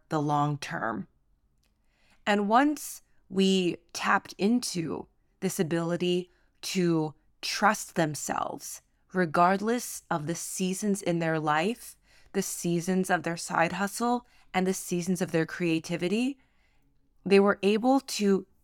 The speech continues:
disappear that problem. And funnily enough, once this problem was disappeared, they remembered that one of the reasons why they were strapped for time to create this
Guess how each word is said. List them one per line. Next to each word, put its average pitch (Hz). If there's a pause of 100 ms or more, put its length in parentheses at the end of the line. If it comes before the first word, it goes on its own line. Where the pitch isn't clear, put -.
disappear 175
that -
problem. 220 (960)
And 185 (120)
funnily 208
enough, 190 (280)
once 202
this 233
problem 165
was 165
disappeared, 170 (1040)
they 190
remembered 202 (520)
that 165 (340)
one 170
of 214
the 185
reasons 165
why 202
they 185
were 165
strapped 160
for 165
time 156
to 196
create -
this -